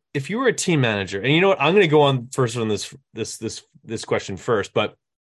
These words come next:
if you were a team manager, who would you sign? Factory team, uh, manager, Anstie, Kitchen, or Lopes?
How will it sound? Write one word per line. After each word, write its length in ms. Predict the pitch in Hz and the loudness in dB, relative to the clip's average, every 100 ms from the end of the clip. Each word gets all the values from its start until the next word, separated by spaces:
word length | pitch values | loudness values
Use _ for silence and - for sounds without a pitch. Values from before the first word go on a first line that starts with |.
| _ _ _ _ - | _ _ _ _ -4
if 100 | 131 | 2
you 120 | 180 | 4
were 80 | 240 | 4
a 40 | |
team 280 | - 214 175 | 2 2 2
manager, 560 | 127 113 107 107 101 _ _ | 2 2 2 0 0 _ _
who 300 | - 185 220 | -4 0 4
would 220 | 208 143 | 4 4
you 140 | 131 139 | 2 2
sign? 480 | 135 107 87 76 - _ _ _ _ - | 2 -2 -4 -8 -16 _ _ _ _ 0
Factory 340 | 147 160 143 | 0 2 0
team, 400 | 127 131 113 92 | 0 0 -2 -2
uh, 240 | 107 104 101 | -2 -2 -2
manager, 540 | 98 95 90 87 - _ _ _ _ _ _ _ | -4 -4 -8 -12 -14 _ _ _ _ _ _ _
Anstie, 640 | 135 151 190 - 208 208 180 _ | -2 0 -2 -4 -2 -2 -4 _
Kitchen, 560 | - 156 143 151 143 139 - | -2 -2 0 2 2 0 -2
or 200 | 107 95 | -2 -2
Lopes? 920 | 92 101 113 98 - - - - - | -4 0 0 0 -6 -8 -6 -8 -14